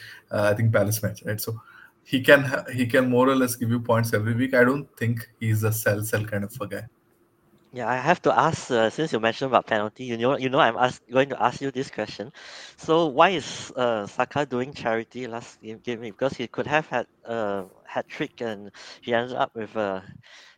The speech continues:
Speaker 2: uh,
Speaker 1: I
Speaker 2: two
Speaker 1: prayed a lot
Speaker 2: giveaway
Speaker 1: for him.
Speaker 2: penalties. So what happened there?
Speaker 1: I, I prayed a lot. I have Odegaard in my team, so I prayed so much, so much, "Saka, please give it to, uh, Odegaard,"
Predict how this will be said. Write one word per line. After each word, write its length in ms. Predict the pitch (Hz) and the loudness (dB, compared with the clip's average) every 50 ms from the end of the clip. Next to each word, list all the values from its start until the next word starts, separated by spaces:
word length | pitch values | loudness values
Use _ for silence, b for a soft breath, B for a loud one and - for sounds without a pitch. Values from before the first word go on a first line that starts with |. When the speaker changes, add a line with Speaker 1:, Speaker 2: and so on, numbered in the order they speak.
| _ _ _ _ - | _ _ _ _ -12
Speaker 2:
uh, 200 | - 113 107 98 98 | -10 -8 -8 -4 -4
Speaker 1:
I 80 | 104 | -4
Speaker 2:
two 200 | 104 110 - 127 | -4 -2 -2 0
Speaker 1:
prayed 200 | 117 123 131 135 | 2 2 2 4
a 20 | 131 131 | 4 4
lot 60 | 131 | 6
Speaker 2:
giveaway 480 | - - - 131 120 117 120 127 131 131 | 6 6 4 4 4 4 4 2 2 0
Speaker 1:
for 60 | 117 | 0
him. 40 | 101 | -2
Speaker 2:
penalties. 500 | 120 107 107 117 - - 135 147 147 - | -2 -2 -2 -2 -4 -8 -10 -10 -8 -4
So 240 | - 131 131 139 127 | -2 0 0 2 2
what 160 | 117 147 - | 2 2 2
happened 380 | 131 135 - - 131 127 120 | 0 -2 -4 -4 -6 -8 -6
there? 180 | 113 107 101 - B B B B B B - 104 | -8 -8 -8 -10 B B B B B B -2 2
Speaker 1:
I, 220 | 104 110 107 110 | 2 2 2 2
I 120 | 123 123 120 | 2 2 2
prayed 380 | 113 - 120 123 131 147 147 | 2 0 0 0 2 2 2
a 60 | 147 131 | 2 2
lot. 320 | 117 107 104 104 104 - | 4 4 4 2 2 2
I 100 | 107 110 | 2 2
have 220 | 110 117 120 120 | 2 2 2 2
Odegaard 380 | 117 113 107 110 110 113 113 113 | 2 2 2 2 2 2 2 2
in 120 | 110 110 | 2 0
my 120 | 107 107 107 | 0 -2 -2
team, 240 | 110 113 101 104 104 | -2 -4 -4 -4 -4
so 160 | - 110 107 | -2 -4 -4
I 20 | |
prayed 260 | 110 - 120 123 120 | -2 0 0 -2 0
so 280 | 120 - - 139 139 139 | 0 0 2 4 4 4
much, 260 | 139 131 123 120 117 | 4 4 2 2 0
so 260 | - - - 131 127 | -2 -4 -2 0 2
much, 180 | 123 123 117 113 | 2 2 2 2
"Saka, 300 | 113 - 113 107 107 110 | 0 0 0 0 0 -2
please 280 | 107 - 131 127 120 113 | -4 0 0 0 0 0
give 160 | - 113 107 | 0 -2 -2
it 100 | 107 107 | -2 -2
to, 100 | 110 107 107 | -2 -2 0
uh, 160 | 110 107 104 | 0 0 0
Odegaard," 520 | - 113 110 107 107 107 110 120 123 B | 0 0 0 2 2 2 2 2 0 B